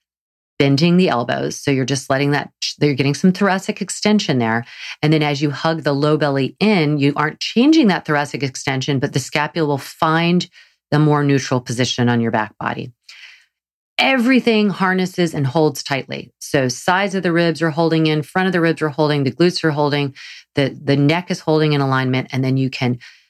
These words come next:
s-, lift your knees off the floor and step back in a plank position without shifting your weight off of your hands and stay there. And in that position, you might for a while feel like your scapula is popping off. I see this,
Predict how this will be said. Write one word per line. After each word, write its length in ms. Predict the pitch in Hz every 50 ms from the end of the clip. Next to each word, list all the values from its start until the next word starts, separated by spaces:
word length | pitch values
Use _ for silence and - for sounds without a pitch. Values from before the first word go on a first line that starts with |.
| _ _ _ _
s-, 240 | - - - - - -
lift 440 | 160 143 156 165 180 190 185 - -
your 80 | 170
knees 220 | 165 156 151 139 151
off 160 | 143 139 -
the 80 | - 131
floor 260 | - - 139 135 135
and 140 | 135 131 -
step 240 | - 139 127 -
back 280 | 143 131 131 131 - - -
in 100 | 139 135
a 60 | 131
plank 380 | 135 - - - 139 139 131 -
position 380 | 131 123 135 123 - - 127
without 440 | 127 131 127 - 123 123 127 123 - _ _ _ _ _ _ _ _
shifting 560 | - - - - 170 165 - - 165 151 143
your 100 | 143 131
weight 220 | 127 131 127 123 120
off 200 | 117 113 - -
of 80 | 107
your 120 | 120 120 -
hands 340 | - 117 110 107 107 - - -
and 120 | 127 123
stay 480 | 123 - - - 143 135 131 131 131 - -
there. 360 | 123 135 123 120 - 131 - _ - - - - - -
And 180 | 156 151 165 - -
in 160 | 196 220 233
that 200 | 254 247 214 -
position, 560 | 190 156 151 151 143 - - 143 139 139 - _
you 340 | 160 151 147 151 170 196 208
might 480 | 202 180 160 160 156 165 175 - - -
for 220 | - - 156 - -
a 100 | 151 156
while 540 | 143 123 135 135 127 127 127 123 127 - -
feel 480 | - - - - 165 151 143 139 - -
like 220 | 143 139 135 -
your 100 | 143 135
scapula 560 | 127 - - - 135 127 123 - 139 131 127 123
is 160 | 139 127 -
popping 400 | - - 127 123 120 - 123 120
off. 280 | 120 131 135 - - - _
I 120 | 135 135 135
see 220 | 123 - - 160
this, 360 | 151 147 143 143 139 - -